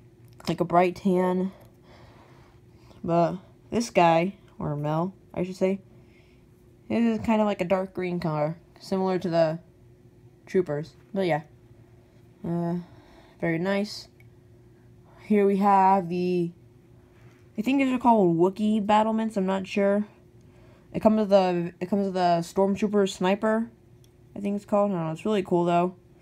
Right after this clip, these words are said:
These are these really nice rock slash claw pieces. I haven't, I've never seen this before. I don't have any of those, so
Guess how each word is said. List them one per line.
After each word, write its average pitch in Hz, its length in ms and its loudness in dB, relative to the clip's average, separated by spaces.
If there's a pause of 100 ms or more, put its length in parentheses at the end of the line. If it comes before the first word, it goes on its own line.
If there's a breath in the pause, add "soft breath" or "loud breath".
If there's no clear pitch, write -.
(160 soft breath)
These 311 160 -10
are - 20 -2
these 190 220 -2
really 202 400 0
nice 180 640 -2 (720 soft breath)
rock 170 320 4
slash 165 420 0
claw 165 260 4
pieces. - 440 -10
I 175 100 -2
haven't, 190 180 -2
I've - 80 -6
never 214 160 0
seen 220 120 0
this 185 120 2
before. 170 260 -2
I 156 40 0
don't 175 160 -6
have 175 180 -4
any 180 160 -2
of 175 60 -2
those, 180 200 -2
so 165 260 -6